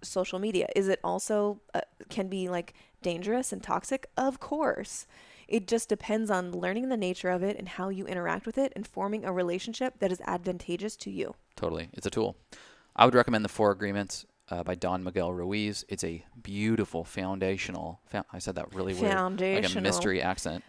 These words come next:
Speaker 1: It was a
Speaker 2: Foundational
Speaker 1: Au-,
Speaker 2: book.
Speaker 1: Australian.
Speaker 2: <laughs> Yeah,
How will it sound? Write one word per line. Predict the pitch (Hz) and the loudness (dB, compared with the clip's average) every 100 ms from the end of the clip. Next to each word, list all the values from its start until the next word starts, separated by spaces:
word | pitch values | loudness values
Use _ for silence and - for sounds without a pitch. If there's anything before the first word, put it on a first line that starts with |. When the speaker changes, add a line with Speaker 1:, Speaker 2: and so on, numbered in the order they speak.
| - | -2
Speaker 1:
It | 208 | 4
was | 214 196 | 4 4
a | 190 180 180 | 0 0 4
Speaker 2:
Foundational | 143 131 117 123 120 110 98 85 - - | 6 8 8 6 4 0 0 -2 -4 -8
Speaker 1:
Au-, | - | 4
Speaker 2:
book. | 110 | 4
Speaker 1:
Australian. | 95 101 104 101 - - | 4 -2 -6 -8 -12 -12
Speaker 2:
<laughs> | - - | -2 0
Yeah, | - - - | 0 0 0